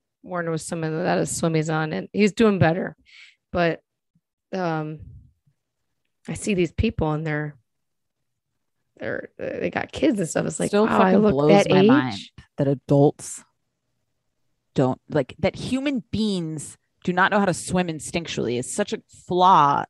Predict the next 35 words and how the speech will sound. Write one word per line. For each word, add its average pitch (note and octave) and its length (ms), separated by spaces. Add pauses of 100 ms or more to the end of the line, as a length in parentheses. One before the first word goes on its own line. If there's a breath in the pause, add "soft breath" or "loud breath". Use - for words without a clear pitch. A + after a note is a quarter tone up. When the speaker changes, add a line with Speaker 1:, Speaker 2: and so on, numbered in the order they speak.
Speaker 2:
Like, G3+ 240
every F#3 420
other G3+ 220
Speaker 1:
Oh, F3+ 80
Speaker 2:
animal, A3 640
you G#3 60
Speaker 1:
fascinating G3 720
Speaker 2:
throw C#4+ 260
them E4 180
in D4 100
Speaker 1:
point. A3+ 80
Speaker 2:
water, A3+ 380
they G#3+ 100
know A#3+ 120
what C4+ 140
to B3 60
fucking B3 360
do. B3+ 140
You A3 180
can F#4+ 120
be F4 160
a - 60 (220)
fifty-year-old E4 560
person. C#4 420
If F3+ 160
you B3 80
weren't D4+ 220
taught - 280
how A#3+ 100
to A3+ 60
swim, B3 300
you - 80
will E3+ 180
Speaker 1:
Wow, E3 80
Speaker 2:
die. A3+ 220